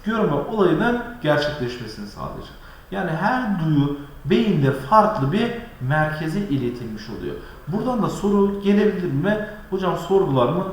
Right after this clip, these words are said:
Sormadılar. Sormayı tercih ederler mi?" Belki olabilir, kafa karıştırmak için sorulabilir.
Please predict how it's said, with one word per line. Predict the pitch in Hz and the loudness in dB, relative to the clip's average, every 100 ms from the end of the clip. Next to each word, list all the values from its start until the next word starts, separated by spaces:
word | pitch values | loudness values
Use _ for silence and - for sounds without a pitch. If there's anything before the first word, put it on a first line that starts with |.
| - - | -10 -8
Sormadılar. | 190 190 156 120 127 165 | 0 2 2 0 -2 -4
Sormayı | - 175 196 214 214 214 | -2 2 4 4 2 4
tercih | 175 143 135 | 4 4 2
ederler | 123 117 113 117 | 2 0 0 0
mi?" | 156 208 - - - - | 2 2 0 -10 -14 0
Belki | 214 147 - - | 4 4 4 0
olabilir, | 180 175 190 196 - - 131 156 147 160 165 | 4 6 6 4 0 -4 0 2 2 0 -2
kafa | 160 156 131 | -2 -2 -4
karıştırmak | 120 - 107 104 - | -4 -6 -8 -8 -6
için | - 185 180 - | -4 -4 -6 -12
sorulabilir. | - - 110 131 - | -10 -6 -4 -4 -6